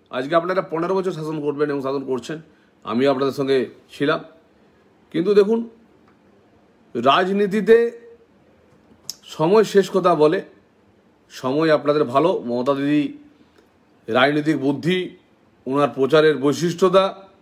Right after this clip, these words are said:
পিকের এবং অভিষেক বন্দ্যোপাধ্যায়ের রাজনৈতিক যে দৃষ্টতা দেখিয়েছেন, তাতে ওনারা জিতেছেন। আমি, উত্তরবঙ্গে আমাদের ভালো রেজাল্ট হয়েছে।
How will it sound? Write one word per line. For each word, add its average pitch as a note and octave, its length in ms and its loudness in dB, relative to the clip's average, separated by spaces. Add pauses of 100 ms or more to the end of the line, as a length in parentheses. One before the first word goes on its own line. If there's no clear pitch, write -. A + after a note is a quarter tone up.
(840)
পিকের D#3 600 2 (600)
এবং D3 240 4
অভিষেক D#3+ 340 2
বন্দ্যোপাধ্যায়ের E3 1000 2 (1500)
রাজনৈতিক D#3 600 0
যে D3 480 2 (1900)
দৃষ্টতা F3+ 400 2
দেখিয়েছেন, G#3 640 2
তাতে D#3 580 2 (520)
ওনারা D3+ 260 2
জিতেছেন। A#2+ 440 -4 (120)
আমি, A#2+ 200 -6 (100)
উত্তরবঙ্গে E3 520 0
আমাদের D#3 320 2
ভালো C3 260 2
রেজাল্ট D#3+ 260 0
হয়েছে। E3 300 -2